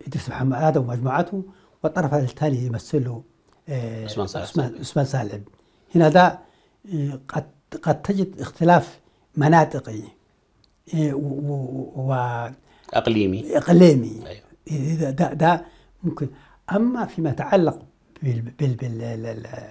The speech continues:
Speaker 1: أعتقد ناس ال-،
Speaker 2: سلف الناس النت.
Speaker 1: م-، ما في رؤى مختلفة قدموها عشان يختلفوا. أنت لما تقول في اختلاف، في، إيه، إقصاء،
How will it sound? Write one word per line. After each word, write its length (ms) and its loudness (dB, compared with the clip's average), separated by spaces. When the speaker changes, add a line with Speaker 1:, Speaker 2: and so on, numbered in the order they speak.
Speaker 1:
أعتقد 480 -4
ناس 200 -8
ال-، 440 -8
Speaker 2:
سلف 280 -8
الناس 260 -10
النت. 220 -10
Speaker 1:
م-، 260 -2
ما 160 4
في 420 -4
رؤى 280 2
مختلفة 580 -2
قدموها 720 -2
عشان 240 -2
يختلفوا. 460 -2
أنت 300 -4
لما 180 0
تقول 280 0
في 160 -2
اختلاف، 540 2
في، 540 -2
إيه، 360 -4
إقصاء، 480 2